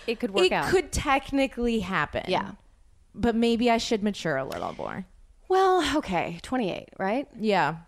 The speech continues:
Speaker 1: No, twenty, the twenties in general, I mean, for me at least, I was a mess. I was all over the place.
Speaker 2: You were still in a s-, a
Speaker 1: Uh, I, no, I was in a really dry spell in my career. I, I had left the soap.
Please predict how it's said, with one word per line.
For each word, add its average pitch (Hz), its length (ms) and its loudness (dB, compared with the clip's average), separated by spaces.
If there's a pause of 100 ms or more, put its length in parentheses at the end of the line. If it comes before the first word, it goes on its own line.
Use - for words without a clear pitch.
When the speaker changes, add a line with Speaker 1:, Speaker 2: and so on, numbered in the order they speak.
(160)
Speaker 1:
No, 180 500 2
twenty, 302 280 0
the 226 180 -2
twenties 262 560 -2
in 185 140 -2
general, 160 460 -2
I - 100 0
mean, 185 140 2
for - 200 -6
me 170 160 0
at 95 100 -6
least, 147 300 -8
I 175 100 0
was 160 180 -4
a 156 40 -4
mess. 143 260 -8
I 156 60 -2
was 160 120 -4
all 151 140 -2
over 135 140 -6
the 92 80 -12
place. - 320 -14
Speaker 2:
You 240 80 0
were 240 80 2
still 226 200 0
in 214 80 0
a 214 40 2
s-, - 180 -6
a 202 140 -2 (500)
Speaker 1:
Uh, 180 340 4
I, 196 280 4
no, 226 180 6
I 160 160 4
was 202 160 2
in 208 80 0
a 190 60 2
really 170 280 2
dry 147 220 -2
spell 123 260 -4
in 98 60 -6
my 92 140 -8
career. 123 420 -8
I, 139 280 -4
I 151 80 -2
had 147 140 -4
left 156 220 -2
the 156 80 -8
soap. 95 400 -8